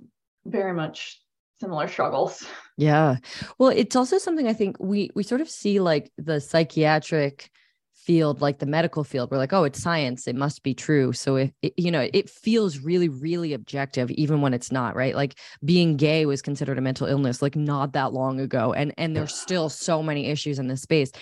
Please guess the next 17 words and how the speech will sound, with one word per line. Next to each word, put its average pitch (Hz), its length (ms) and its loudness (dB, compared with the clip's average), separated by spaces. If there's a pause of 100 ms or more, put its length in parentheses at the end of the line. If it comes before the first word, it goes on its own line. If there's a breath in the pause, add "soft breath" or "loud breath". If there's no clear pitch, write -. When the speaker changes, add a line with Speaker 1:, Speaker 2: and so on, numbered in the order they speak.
(340 loud breath)
Speaker 2:
So 160 500 0
for 185 140 -2
someone 170 320 -2
to 160 60 -4
be 151 160 -2
like, 147 280 -2 (120)
"Well, 143 360 0
this 139 220 -10
is 143 140 -8
about 131 240 -2
weight, 147 360 -2
you're 139 220 -8
cured," 180 460 2
like, 147 160 -2
y-, 147 240 -6
you 156 100 -4
just, 147 320 -4